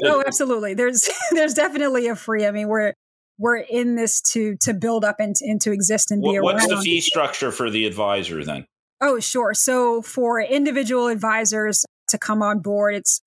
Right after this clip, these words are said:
Speaker 2: five thirty-nine annually. And that is kinda, you get more of the robust and everything that we have to offer within our platform. And then we also have a community only or network feature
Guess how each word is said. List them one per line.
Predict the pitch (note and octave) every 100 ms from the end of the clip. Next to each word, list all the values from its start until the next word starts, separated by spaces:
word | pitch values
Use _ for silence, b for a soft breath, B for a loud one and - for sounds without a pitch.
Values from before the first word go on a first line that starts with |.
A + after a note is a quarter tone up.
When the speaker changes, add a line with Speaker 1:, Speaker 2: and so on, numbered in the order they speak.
| -
Speaker 2:
five | A#3+ A#3+
thirty-nine | A#3 A3+ A3 G#3+ G#3+
annually. | G3+ G3+ A3 A#3+ C4 D4 C#4+ - _ _ _ _ -
And | A3 A3
that | A3 A3
is | G#3+ G#3 G#3 G#3 - - - _ _ _ _ -
kinda, | D4+ C#4+
you | C4+ C4
get | A#3 B3
more | A#3+ A#3+
of | A3
the | A3+ A3
robust | G3+ A3 G3+ G#3+ -
and | G#3
everything | G#3+ G#3 G#3 G#3 G3+
that | E3+
we | G3
have | G3 G3+
to | -
offer | F#3+ G3 F#3+ G#3 G3
within | F#3+ G3+ G3+ F#3+
our | F#3+
platform. | C#3+ G#3+ - G#3+ G3
And | G3+ G#3
then | G#3+
we | A3
also | G#3+ G3+ G#3
have | G3+ G3
a | -
community | G#3 G#3 G3+ G3 G3+
only | G#3 G3+ F#3
or | F#3+
network | G3+ F#3 G3
feature | - G#3+ - G3 F#3